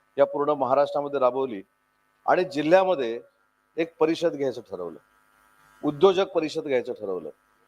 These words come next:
आणि महाराष्ट्रातल्या उद्योजकांना आम्ही अशी विनंती केली की तुमचं एक्सपान्शन तुम्ही परराज्यामध्ये करण्याच्या ऐवजी आम्ही तुम्हाला तुमच्या जिल्ह्यामध्ये रेड कार्पेट देतो, तुम्ही तुमचं एक्सपान्शन याच महाराष्ट्रामध्ये आपल्या मायभूमीमध्ये करावं,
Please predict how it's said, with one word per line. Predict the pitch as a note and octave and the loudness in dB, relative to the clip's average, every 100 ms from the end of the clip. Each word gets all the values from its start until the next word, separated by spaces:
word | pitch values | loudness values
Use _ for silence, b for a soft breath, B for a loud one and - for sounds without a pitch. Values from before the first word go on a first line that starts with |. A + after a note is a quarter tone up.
| _ _ _ _ | _ _ _ _
आणि | C#3+ | 2
महाराष्ट्रातल्या | E3+ C3+ C3+ F#3 F#3 F#3 F#3 G#3 | 4 2 6 6 6 2 2 2
उद्योजकांना | G3 D#3+ F3+ F3+ F3+ F3+ F3+ | 0 0 0 0 2 2 0
आम्ही | F3+ | 0
अशी | F3 E3 | -6 -6
विनंती | D#3 C#3+ C3+ | -8 -8 -10
केली | A#2+ G#2+ G2 - _ _ _ _ _ - | -12 -12 -12 -16 _ _ _ _ _ -8
की | |
तुमचं | F#3 - E3+ E3 A3 | -4 0 0 2 4
एक्सपान्शन | G3 - F3+ F3+ E3+ G#3 G3+ | 4 2 0 0 0 -4 -4
तुम्ही | F3+ F#3+ | -6 -4
परराज्यामध्ये | F3 E3 E3+ E3 F3+ F3+ F3 | 0 2 2 4 2 2 -2
करण्याच्या | D#3+ D3 D#3 D#3 C#3 | -2 0 -2 2 2
ऐवजी | C3+ A#2 G2+ - _ _ _ | 0 -4 -10 -14 _ _ _
आम्ही | - D3 G#3 | 2 2 2
तुम्हाला | G#3+ G3 G3 G#3 | 0 2 2 2
तुमच्या | G3 F3+ F#3+ | -2 -4 -2
जिल्ह्यामध्ये | E3+ E3+ F3 E3+ E3 | 0 2 2 0 0
रेड | D#3 D#3 | 0 0
कार्पेट | D3 D3 C#3+ | 0 0 -6
देतो, | B2+ - G#2+ - _ _ - | -6 -4 -6 -8 _ _ -2
तुम्ही | D#3+ | 0
तुमचं | F#3 E3 D3+ E3+ | 2 0 -2 -2
एक्सपान्शन | C3+ - D3+ D3+ F#3 F#3+ C#3 | -2 0 -2 -2 -4 -4 2
याच | D#3 E3 | 2 2
महाराष्ट्रामध्ये | D3+ C#3 C#3+ C#3 C#3+ C#3+ D3 | -2 0 0 0 -2 -4 0
आपल्या | E3 - D#3 | 0 2 -2
मायभूमीमध्ये | C#3+ C3+ C#3 C3+ C#3 C3 C3+ | 0 0 -2 -6 -4 -4 -4
करावं, | B2 B2+ A2+ | 0 0 0